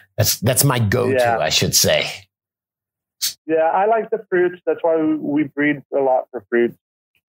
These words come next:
Speaker 2: Um, you know, the fruit forward flavors, I'm a big fan for sure. But, you know, the, I have a wide array of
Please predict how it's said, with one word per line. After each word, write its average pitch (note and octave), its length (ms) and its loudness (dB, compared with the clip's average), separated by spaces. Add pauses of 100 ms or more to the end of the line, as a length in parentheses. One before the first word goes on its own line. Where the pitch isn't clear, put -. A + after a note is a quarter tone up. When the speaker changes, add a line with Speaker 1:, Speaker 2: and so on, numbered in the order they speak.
(120)
Speaker 2:
Um, A2+ 460 0
you A#2 140 0
know, A2 160 2
the A2 180 -4
fruit B2+ 240 -2
forward A2+ 340 -2
flavors, A2 360 0 (640)
I'm A2+ 220 2
a G2+ 40 -2
big A2+ 300 -2
fan A2 340 0
for - 140 -14 (100)
sure. G#2+ 320 0 (680)
But, A2 380 0
you F#3 120 0
know, B2 280 -2 (560)
the, C#3 200 0
I C#3+ 140 2
have D3 200 0
a C#3+ 60 0
wide C3 320 2
array B2+ 300 2
of A#2+ 100 -2